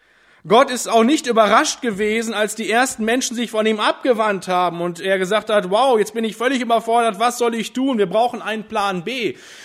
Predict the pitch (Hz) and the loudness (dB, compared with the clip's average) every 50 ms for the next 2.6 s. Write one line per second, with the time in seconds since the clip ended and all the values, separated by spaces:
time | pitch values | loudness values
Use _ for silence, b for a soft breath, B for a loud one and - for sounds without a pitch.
0 | B B B 165 226 262 262 285 269 240 - - - 294 311 - - 247 226 - | B B B 0 0 2 2 0 0 -2 -4 -2 -2 -2 -2 -2 -2 -4 -4 -2
1 | - 190 202 196 - 202 254 269 277 262 240 254 - 220 214 208 208 202 202 196 | 0 0 0 2 2 0 2 2 2 2 2 0 -2 -2 0 2 2 2 2 0
2 | 185 - - 233 277 285 220 139 95 98 - | -2 -4 -4 -2 -2 -2 -2 -4 -4 -8 -14